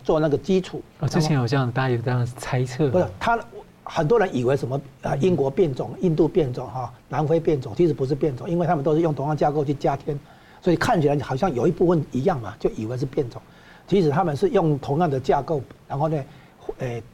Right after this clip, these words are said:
Speaker 1: 添加不同的东西去，去组合、去混合，然后就变成新的病毒，哦，类似这样。那所以呢，他现在一方面掩盖疫情本身，蓄意掩盖啊，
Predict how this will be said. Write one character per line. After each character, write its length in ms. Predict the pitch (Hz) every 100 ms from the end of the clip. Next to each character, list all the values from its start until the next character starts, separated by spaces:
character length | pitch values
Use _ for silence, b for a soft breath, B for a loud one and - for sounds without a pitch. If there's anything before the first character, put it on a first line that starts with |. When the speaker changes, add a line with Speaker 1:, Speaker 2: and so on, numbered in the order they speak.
| - -
Speaker 1:
添 260 | 214 196
加 160 | 190 165
不 140 | 196
同 180 | - 127
的 80 | 131
东 220 | 151 147
西 80 | 143
去， 140 | 151 -
去 120 | - 151 -
组 220 | 127 101
合、 180 | - 101
去 140 | 160
混 240 | - 110 101
合， 200 | 104 110 - B B B
然 100 | 135
后 60 | 143
就 100 | 160
变 160 | 151
成 80 | 123
新 180 | 123 143
的 80 | 131
病 220 | 147 117
毒， 140 | - - - _ B B B
哦， 100 | - 120
类 140 | 190
似 100 | 156
这 140 | 135
样。 100 | 143 - B B B
那 100 | 233
所 220 | 185 208 254
以 120 | 180
呢， 200 | 165 170
他 160 | 214
现 260 | 202 214 165
在 300 | 180 156 123 -
一 100 | 196
方 160 | 190
面 140 | 175 -
掩 120 | 120 104
盖 200 | 175 165
疫 120 | 196 160
情 240 | - 117
本 180 | - 87
身， 260 | 98 131 131 - - b b b
蓄 200 | - 220
意 240 | 180 160
掩 140 | 117 98
盖 220 | 160 143 - -
啊， 180 | 117